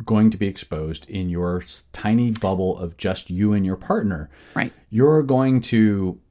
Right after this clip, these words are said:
Speaker 1: brush against all of these different kinks and fantasies and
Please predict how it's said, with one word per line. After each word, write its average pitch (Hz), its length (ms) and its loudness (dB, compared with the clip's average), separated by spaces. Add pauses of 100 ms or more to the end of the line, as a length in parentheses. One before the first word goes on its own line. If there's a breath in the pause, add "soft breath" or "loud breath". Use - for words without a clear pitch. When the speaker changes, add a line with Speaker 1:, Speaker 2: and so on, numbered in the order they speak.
(720)
Speaker 1:
brush 113 840 -4
against 95 560 -2
all 131 420 2
of 117 200 0
these 98 440 0 (380)
different 131 500 -4
kinks - 600 -2 (100)
and 90 480 -2
fantasies 107 1040 -4
and 90 480 -4